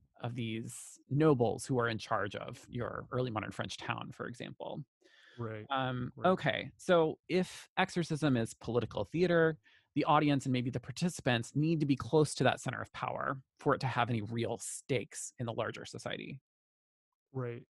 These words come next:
Speaker 2: right. And that, w-, like, again, contributes to this kind of theatrical spectacle model of, uh, religious theater we're seeing in it. But beyond this town-country divide, it, it just really seems like scenery counts for a lot in these stories.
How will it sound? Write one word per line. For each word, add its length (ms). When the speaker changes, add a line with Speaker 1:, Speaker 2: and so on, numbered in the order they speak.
Speaker 2:
right. 260
And 120
that, 140
w-, 220
like, 240
again, 340
contributes 380
to 100
this 160
kind 220
of 120
theatrical 840
spectacle 880
model 640
of, 560
uh, 220
religious 380
theater 520
we're 80
seeing 300
in 60
it. 120
But 140
beyond 320
this 320
town-country 600
divide, 500
it, 80
it 100
just 240
really 220
seems 400
like 180
scenery 400
counts 280
for 180
a 40
lot 300
in 60
these 120
stories. 540